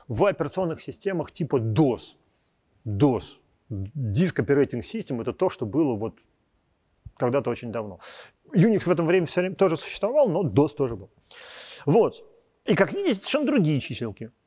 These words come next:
Почему? Потому что расположение и, э, значит, э, этих самых русских букв вот здесь было другое. Вот. В досе тоже было много разных русских кодировок. Ну, еще есть Windows. Там тоже своя.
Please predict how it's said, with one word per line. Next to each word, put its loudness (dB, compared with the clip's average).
Почему? 2
Потому 2
что 2
расположение 2
и, 4
э, 2
значит, -4
э, -10
этих 2
самых 0
русских 0
букв -2
вот 0
здесь -6
было -8
другое. -2
Вот. 0
В 0
досе 2
тоже 2
было 4
много 2
разных 2
русских -2
кодировок. -6
Ну, -6
еще 0
есть -4
Windows. -8
Там -2
тоже 0
своя. -2